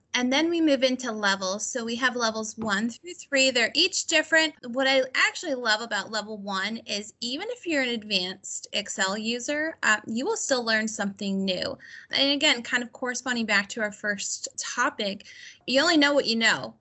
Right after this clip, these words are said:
And so we really align our software or our courseware to, again, increasing efficiency. So,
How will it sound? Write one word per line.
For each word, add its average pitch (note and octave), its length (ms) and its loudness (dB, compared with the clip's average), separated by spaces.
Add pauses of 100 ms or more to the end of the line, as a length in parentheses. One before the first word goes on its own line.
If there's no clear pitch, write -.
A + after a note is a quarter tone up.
And A#3+ 240 -4
so A#3 680 -6
we C#4+ 420 0 (220)
really B3+ 380 0
align G#3+ 420 0
our G#3+ 140 0
software A#3 680 -2
or G#3 240 0
our G3 180 2
courseware G3+ 680 0 (680)
to, A3 380 2 (440)
again, A3+ 300 0
increasing B3+ 720 -4
efficiency. A3 880 -4
So, A3 480 -2